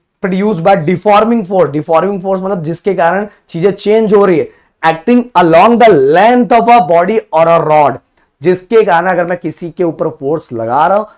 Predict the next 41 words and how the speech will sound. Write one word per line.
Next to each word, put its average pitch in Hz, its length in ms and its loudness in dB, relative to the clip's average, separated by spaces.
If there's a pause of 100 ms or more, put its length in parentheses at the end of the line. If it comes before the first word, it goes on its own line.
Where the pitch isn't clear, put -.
(180)
फोर्स 226 340 0
लगाने 160 440 -2
के 160 100 -8
कारण 160 180 -2
उसके 165 180 -10
ऊपर 165 200 -6
स्ट्रेस 180 400 -6
क्रिएट 196 400 -2
हो 196 120 -2
रहा 196 120 2
है - 100 -4 (160)
और 165 140 0
स्ट्रेस 247 440 0
क्रिएट 190 380 -6
होने 175 220 -4
के 160 120 -4
कारण 156 220 -2 (240)
उसका 180 260 0
जो 170 120 4
लेंथ 170 420 2
था 196 120 0
बॉडी 151 280 0
का, 135 100 -4
बॉडी 139 300 -2
का 160 80 2
लेंथ 156 380 2
था, 208 360 0 (140)
वो 160 100 -6
क्या 160 200 -4
हो 156 120 0
गया, 180 160 -4
चेंज 170 400 -8
हो 170 100 -2
गया। 196 260 -2 (200)
तो 156 60 -10
मैं 139 100 -8
इसको 147 200 -10
क्या 139 160 -10
बोलूंगा, 131 280 -8
टेंसाइल 139 540 -8
स्ट्रेस 190 460 -4